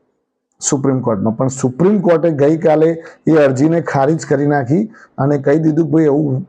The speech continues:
વારે ઘડીએ ગણતરી ના થાય, જે ગણ્યું છે ફાઇનલ છે, આવું વારે ઘડીએ લઈ લઈને આવવાનું જ નહીં. ઘણી વખત પેલા કોઈ નોકરી કરતો હોય તો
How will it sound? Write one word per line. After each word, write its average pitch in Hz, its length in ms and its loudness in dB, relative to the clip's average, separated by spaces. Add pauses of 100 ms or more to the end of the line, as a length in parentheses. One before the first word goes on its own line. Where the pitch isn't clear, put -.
(160)
વારે 131 220 2
ઘડીએ 151 220 0
ગણતરી 147 460 0
ના 147 120 2
થાય, 135 240 -2
જે 143 120 2
ગણ્યું 139 280 0
છે 143 140 0
ફાઇનલ 131 440 -2
છે, 117 160 -4 (1000)
આવું 135 420 0
વારે 135 220 0
ઘડીએ 139 280 2 (380)
લઈ 135 180 0
લઈને 135 200 0
આવવાનું 131 340 0
જ 131 80 -6
નહીં. 131 180 0 (1120)
ઘણી 131 240 0
વખત 135 280 -4
પેલા 131 300 0 (1120)
કોઈ 127 180 0
નોકરી 131 320 -2
કરતો 139 300 0
હોય 131 220 -2
તો 127 80 2